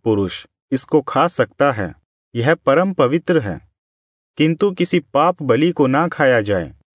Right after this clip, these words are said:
जिसका रक्त पवित्र स्थान के मिलन वाले तंबू में प्रायश्चित के लिए लाया गया है।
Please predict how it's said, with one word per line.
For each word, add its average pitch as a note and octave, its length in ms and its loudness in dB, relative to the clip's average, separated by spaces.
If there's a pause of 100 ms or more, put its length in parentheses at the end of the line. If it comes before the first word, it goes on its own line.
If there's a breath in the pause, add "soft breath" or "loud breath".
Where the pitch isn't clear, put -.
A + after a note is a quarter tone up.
(140)
जिसका C3+ 400 -2
रक्त C3+ 260 0 (160)
पवित्र D#3 400 0
स्थान C3+ 400 -2
के C#3+ 140 0
मिलन D3 380 2
वाले C#3+ 300 2
तंबू A#2+ 440 0
में B2+ 240 -2 (320)
प्रायश्चित C3+ 520 0
के D3 160 0
लिए C#3+ 180 4
लाया C3 320 2
गया C3+ 300 2
है। F#2+ 240 -8